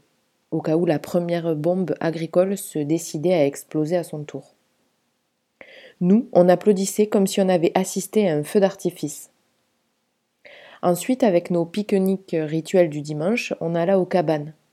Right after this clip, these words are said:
La veille, Luna avait accepté, au nom de tout le monde et sans nous consulter, bien entendu, qu'on s'occupe de trois gamins plus jeunes et désœuvrés. Cécile, la fille de Franck, le boulanger, et puis Alex et Bastien,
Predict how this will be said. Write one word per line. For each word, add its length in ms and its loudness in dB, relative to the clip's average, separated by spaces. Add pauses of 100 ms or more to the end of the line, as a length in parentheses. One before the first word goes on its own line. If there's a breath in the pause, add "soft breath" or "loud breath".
(680 soft breath)
La 140 8
veille, 460 6
Luna 360 2
avait 260 0
accepté, 680 -2
au 140 -4
nom 160 0
de 120 -4
tout 240 -2
le 100 4
monde 360 0
et 80 -4
sans 180 -2
nous 120 2
consulter, 560 -4
bien 240 -2
entendu, 500 -2 (680 loud breath)
qu'on 180 8
s'occupe 480 0
de 160 4
trois 280 0
gamins 340 0
plus 240 -2
jeunes 340 2
et 100 2
désœuvrés. 540 -2 (840)
Cécile, 640 2 (220)
la 160 0
fille 320 -6
de 100 -4
Franck, 420 -2
le 80 0
boulanger, 640 -4 (400)
et 80 2
puis 260 0
Alex 540 2
et 220 0
Bastien, 560 0